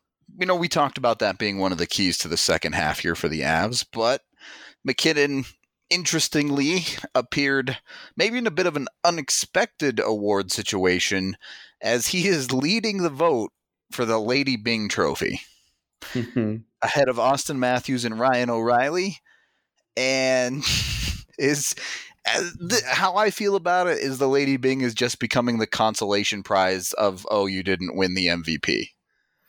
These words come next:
Speaker 2: <laughs> Um, I saw this one coming.
Speaker 1: Yeah.
Speaker 2: Um, yeah, I had, I had heard, uh, there were a handful of people,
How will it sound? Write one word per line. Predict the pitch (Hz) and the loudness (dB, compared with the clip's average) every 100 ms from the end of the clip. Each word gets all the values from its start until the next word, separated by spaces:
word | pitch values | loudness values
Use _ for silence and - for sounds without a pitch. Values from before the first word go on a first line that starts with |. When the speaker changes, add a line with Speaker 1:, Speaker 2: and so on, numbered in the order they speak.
| - - _ _ - | -18 -18 _ _ -12
Speaker 2:
<laughs> | - 139 139 - 147 - - - - - - _ | -4 -2 -2 -2 -2 -2 -10 -14 -14 -16 -18 _
Um, | - 151 147 143 131 113 - _ _ _ _ _ _ _ _ _ - | -2 0 2 0 -4 -10 -18 _ _ _ _ _ _ _ _ _ -4
I | |
saw | 165 196 | 0 2
this | 160 123 | 2 0
one | 85 67 | -4 -6
coming. | 64 62 82 92 _ _ _ _ _ _ _ _ _ _ _ _ _ _ - | -6 -4 -6 -8 _ _ _ _ _ _ _ _ _ _ _ _ _ _ 0
Speaker 1:
Yeah. | 101 95 | 2 0
Speaker 2:
Um, | 107 104 101 98 90 87 | 0 0 2 0 -4 -8
yeah, | 135 135 123 120 - - - - | -4 0 0 -2 -12 -20 -12 -2
I | 135 | 0
had, | 143 135 - | 2 0 0
I | 123 123 | 0 0
had | 113 110 | 0 0
heard, | 101 101 107 104 95 | 0 0 2 2 0
uh, | 95 - 95 90 87 | -2 -2 0 0 0
there | 87 104 | 0 0
were | 101 92 | 2 0
a | 85 | 0
handful | 87 90 90 92 87 | -2 -2 -2 0 0
of | 85 | 0
people, | - 90 90 87 87 | 0 -2 2 0 0